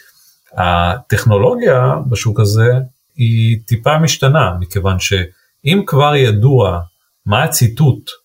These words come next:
שניתן לפי דירוג האשראי, אז היכולת שלך לייצר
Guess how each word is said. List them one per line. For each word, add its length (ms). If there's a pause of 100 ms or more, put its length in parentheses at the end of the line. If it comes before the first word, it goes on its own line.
(240)
שניתן 1000 (320)
לפי 260
דירוג 360
האשראי, 540 (540)
אז 300
היכולת 520
שלך 280 (320)
לייצר 760